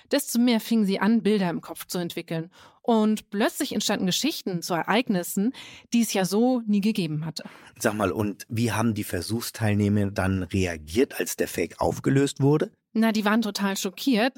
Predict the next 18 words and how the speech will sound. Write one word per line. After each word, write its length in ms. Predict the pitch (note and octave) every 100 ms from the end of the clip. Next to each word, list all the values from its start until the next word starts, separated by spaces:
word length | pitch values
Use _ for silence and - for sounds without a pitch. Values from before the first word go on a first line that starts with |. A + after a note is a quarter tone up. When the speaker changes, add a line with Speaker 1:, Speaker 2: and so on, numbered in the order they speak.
| _
Speaker 1:
Es 160 | - G#3
gab 180 | G3+ F#3+
welche, 300 | F#3 A#3+ A#3
die 120 | G#3
sagten, 520 | F#3+ G3 - A#3 G#3+
sie 160 | G3 G3+
würden 160 | C4
sich 140 | A3+ A3
jetzt 200 | G3 -
fragen, 640 | F#3 G#3 B3+ A#3+ A#3+ A#3
welchen 300 | F3 A3+ C#4
Erinnerungen 640 | F#3+ F#3 F#3 F#3 G3 G3
sie 120 | G3+ G#3
überhaupt 280 | F3 F3+
noch 140 | A3 -
trauen 380 | - D#3+ D#3 D3+
können. 320 | E3 E3 F3+ - -
Speaker 2:
<laughs> 240 | -